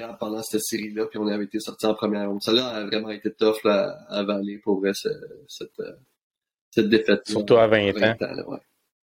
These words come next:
Speaker 1: Ouais, mais t'avais été, je pense, la première équipe d'étoiles, par exemple, de la Ligue, là,
Speaker 2: Oui.
Speaker 1: cette année-là, là.
Speaker 2: Ah.
Speaker 1: Fait que, au moins, euh,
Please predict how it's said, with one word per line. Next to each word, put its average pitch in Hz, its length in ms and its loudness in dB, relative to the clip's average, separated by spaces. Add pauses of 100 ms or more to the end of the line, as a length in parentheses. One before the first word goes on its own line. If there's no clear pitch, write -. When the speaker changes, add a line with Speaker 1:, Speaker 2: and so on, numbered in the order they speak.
(220)
Speaker 1:
Ouais, 107 200 4
mais 110 200 4
t'avais 110 260 6
été, 127 180 2
je 143 80 -2
pense, 139 260 2
la 110 120 6
première 117 320 2
équipe 123 240 0
d'étoiles, 120 460 4
par 117 100 2
exemple, 120 280 0
de 110 40 -2
la 104 140 8
Ligue, 120 200 0
là, 110 120 0
Speaker 2:
Oui. 110 40 6
Speaker 1:
cette 110 100 4
année-là, 101 380 2
là. 120 160 4
Speaker 2:
Ah. 147 60 2
Speaker 1:
Fait - 100 -4
que, 101 240 0
au 95 160 0
moins, 107 300 2
euh, 101 260 4